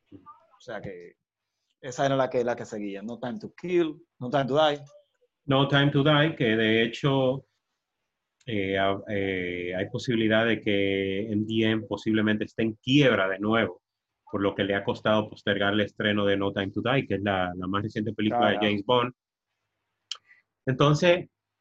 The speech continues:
Speaker 2: es lo que te digo, o sea, estamos hablando, eh, Black Widow, Wonder Woman, Mulan, eh, No Time to Die, son películas, y Tenet,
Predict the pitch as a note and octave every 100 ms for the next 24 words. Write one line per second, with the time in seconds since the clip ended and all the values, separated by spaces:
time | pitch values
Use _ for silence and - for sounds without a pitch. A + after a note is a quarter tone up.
0 | _ _ D3+ F3 G3+ F3 D#3+ D#3 D#3+ B2
1 | A2+ A#2+ A#2 B2+ E3 E3+ D3+ C#3+ C#3 C3
2 | A#2+ A#2+ - - G#2+ - _ _ A2+ C3+
3 | E3+ D#3 D3 C#3+ C3 B2+ A#2+ A2 A2 G#2+
4 | B2+ B2+ A#2+ A2 A2 A2 A2+ B2 B2+ C3
5 | B2+ _ _ _ _ _ G#2+ G#2+ G#2+ A2
6 | B2 B2 B2+ B2+ B2+ A#2 A2+ - A#2+ C#3+
7 | C3 A#2+ - F#2 F#2 - _ _ _ _
8 | B2+ - G#2+ A2 G2+